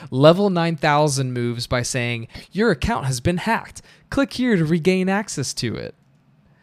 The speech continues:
In case I didn't make it obvious, do not click on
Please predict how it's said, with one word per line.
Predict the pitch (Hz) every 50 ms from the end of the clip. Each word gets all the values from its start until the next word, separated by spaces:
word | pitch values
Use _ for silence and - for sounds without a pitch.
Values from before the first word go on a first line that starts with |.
| _ _ _ _ _ _ _ _ _ _ -
In | 151 151
case | 135 - 190 233 233 -
I | 240
didn't | 202 180 196 180 165
make | 156 151 147 -
it | 143 123
obvious, | 117 117 120 120 113 110 107 110 - - - - - _ _ _ _ _ - 123 117
do | - 139 143 156 165 175 185 190 190 196 208 214 202
not | - 143 135 135 135 123 123 120 120 123 - - - _ _ _ _ _
click | - - - 147 123 107 - - - - - _ _ _ _ _
on | 120 113 110